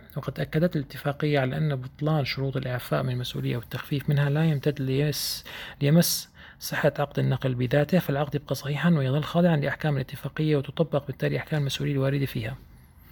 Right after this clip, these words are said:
المبحث الثاني، الاستئنافات. المبحث الث-، المبحث الثاني، الاستثناءات من مبدأ البطلان. لكن إذا كان الأصل في الاتفاقية هو بطلان شروط الإعفاء، فإن شروطًا أخرى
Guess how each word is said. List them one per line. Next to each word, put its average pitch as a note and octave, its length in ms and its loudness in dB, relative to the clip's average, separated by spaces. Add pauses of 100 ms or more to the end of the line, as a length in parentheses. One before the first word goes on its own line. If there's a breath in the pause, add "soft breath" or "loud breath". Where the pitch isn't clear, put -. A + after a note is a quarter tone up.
(580 loud breath)
المبحث F#3+ 280 2
الثاني، C3+ 400 -2
الاستئنافات. D3+ 1040 0 (240)
المبحث E3 400 0
الث-، - 1600 -18
المبحث E3+ 360 2
الثاني، C3 480 -2
الاستثناءات C#3+ 680 -2
من C#3 120 2
مبدأ D#3 340 2 (100)
البطلان. C3 400 -2 (640 loud breath)
لكن F3+ 300 6
إذا C3+ 220 -4
كان D3 220 -2
الأصل C#3 340 -4
في - 80 -6
الاتفاقية C#3 520 0
هو C3 100 2
بطلان C3+ 520 2
شروط C#3 420 2
الإعفاء، C#3+ 540 2
فإن D3 300 -4
شروطًا C#3+ 540 0
أخرى D#3 440 2